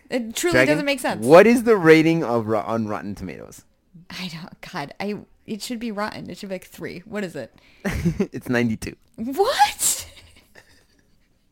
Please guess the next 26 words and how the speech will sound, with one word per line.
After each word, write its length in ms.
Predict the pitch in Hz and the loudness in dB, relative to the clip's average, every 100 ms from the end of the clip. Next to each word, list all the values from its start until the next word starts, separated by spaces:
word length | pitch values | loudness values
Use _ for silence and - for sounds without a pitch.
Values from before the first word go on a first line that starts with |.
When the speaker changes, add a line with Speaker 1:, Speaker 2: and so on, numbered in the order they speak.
| _ _ _ _ _ _ _ _ _ | _ _ _ _ _ _ _ _ _
Speaker 1:
<laughs> 400 | - 640 622 - | -10 -8 -8 -6
That's 480 | 427 427 466 427 381 - 254 | 0 2 0 -4 -8 -14 -6
Speaker 2:
Dragon? 420 | 156 151 254 403 | 2 4 4 2
Speaker 1:
crazy. 1120 | 403 415 427 427 453 415 - 208 175 202 381 _ _ _ 403 - | 2 2 4 4 6 2 -2 -8 -6 -8 -10 _ _ _ -6 -4
Speaker 2:
<laughs> 460 | 403 359 - _ | -6 -8 -12 _
Dragon? 520 | - 139 165 185 302 - - | -2 0 0 0 -4 -12 -12
Speaker 1:
Yeah. 320 | 233 233 - - - - _ | -8 -6 -8 -14 -20 -20 _
Speaker 2:
I 180 | 151 180 | 0 0
think, 560 | - 214 202 208 - _ _ 76 _ | 0 -2 -2 -6 -12 _ _ _ _
here's 220 | 170 208 202 | -4 -2 -2
the 80 | |
thing. 240 | 185 92 - _ _ _ _ _ 151 | -6 -8 -14 _ _ _ _ _ -2
Is 380 | 160 226 247 | 0 0 -6
that 400 | - 117 143 127 | -4 2 2 2
crazy, 540 | - 147 131 135 160 - | -6 -4 -4 -6 -10 -8
or 180 | 120 117 | -4 -2
is 120 | 107 | -4
the 140 | 107 107 | -6 -8
entire, 540 | 101 - 110 107 101 - | -8 -8 -6 -6 -8 -8
or, 200 | 113 107 | -6 -6
or, 220 | 117 113 - _ _ | -6 -6 -8 _ _
here's, 220 | 131 143 - | -10 -10 -10
here's 220 | 139 143 | -12 -12
a 40 | 113 | -12
real 140 | 92 | -12
question. 300 | - - | -14 -20